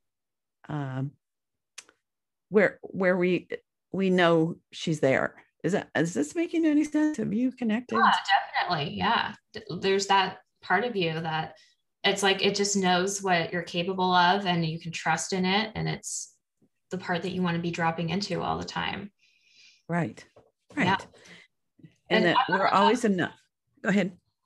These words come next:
Speaker 2: Yeah. I wanna ask one more thing before we wrap up. And it's basically just if you could speak to your younger self, and if you could just give some wisdom and advice from what you've learned, where you're at today,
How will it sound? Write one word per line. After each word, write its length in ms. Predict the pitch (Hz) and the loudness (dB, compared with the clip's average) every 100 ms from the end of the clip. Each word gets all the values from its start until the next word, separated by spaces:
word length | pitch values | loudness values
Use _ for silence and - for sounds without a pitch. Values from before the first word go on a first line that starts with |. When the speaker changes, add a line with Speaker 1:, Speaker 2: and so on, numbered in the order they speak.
| - | 0
Speaker 2:
Yeah. 200 | 330 - - - _ | 0 0 -6 -18 _
I 80 | 233 | 4
wanna 160 | 285 285 | 6 4
ask 460 | 247 247 240 - | 4 4 2 -2
one 160 | 214 214 | 0 2
more 180 | 233 233 | 2 -2
thing 400 | - 190 196 208 | 0 -2 0 0
before 360 | 196 - 190 | -2 0 0
we 440 | 185 170 170 180 - _ _ _ | 2 0 0 -2 -8 _ _ _
wrap 300 | 196 185 190 | 2 4 4
up. 360 | 180 240 294 - | 4 2 0 -4
And 160 | 202 208 | 0 0
it's 160 | 202 | -2
basically 420 | 196 226 330 339 | -6 -6 -6 -6
just 340 | 254 233 233 - | 0 0 0 -2
if 200 | 208 208 | -4 -4
you 100 | 214 | -4
could 400 | 233 196 196 185 - _ _ _ - | -2 0 -2 -4 -14 _ _ _ -10
speak 560 | - - 247 262 - - | -8 0 0 0 -4 -12
to 120 | - | -4
your 140 | 220 208 | 2 4
younger 360 | 190 185 175 170 | 4 2 -2 -4
self, 500 | - 160 190 202 - _ | 0 0 0 -4 -14 _
and 180 | 175 185 | 0 0
if 140 | 196 | 0
you 100 | 196 | -4
could 160 | 202 202 | -4 -4
just 420 | 190 185 - - | -4 -4 -10 0
give 220 | 202 202 | 2 2
some 540 | 202 214 190 180 185 - 180 | 2 -2 0 -2 -4 -10 -2
wisdom 460 | 175 180 196 190 | -2 0 -2 -2
and 100 | 180 | 0
advice 680 | 180 165 147 170 247 - - - | 0 0 0 0 -2 -4 -8 -4
from 480 | 190 180 175 180 - - | 0 2 2 -2 -6 -12
what 400 | 180 180 190 208 | -4 0 0 0
you've 180 | 185 | 0
learned, 380 | 180 170 160 165 | 2 2 2 0
where 140 | 175 175 | 0 -2
you're 120 | 185 | 0
at 200 | 175 175 | 0 -2
today, 500 | - 175 147 165 | -4 -6 -6 -6